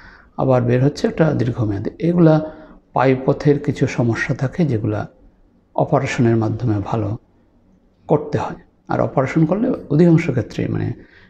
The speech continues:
পঁচানব্বই ভাগ ক্ষেত্রে ভালো হয়ে যায়। এসব ক্ষেত্রে, আহ, বিলম্ব না করাটা জরুরি, কারণ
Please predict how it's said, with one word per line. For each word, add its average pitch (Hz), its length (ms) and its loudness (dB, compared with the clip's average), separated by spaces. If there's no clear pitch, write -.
পঁচানব্বই 123 540 2
ভাগ 110 220 0
ক্ষেত্রে - 320 -4
ভালো 113 240 -2
হয়ে - 160 -8
যায়। - 200 -10
এসব 175 260 0
ক্ষেত্রে, 156 560 0
আহ, 123 160 -4
বিলম্ব 123 840 4
না 113 180 4
করাটা 117 600 0
জরুরি, 113 580 0
কারণ 98 300 -4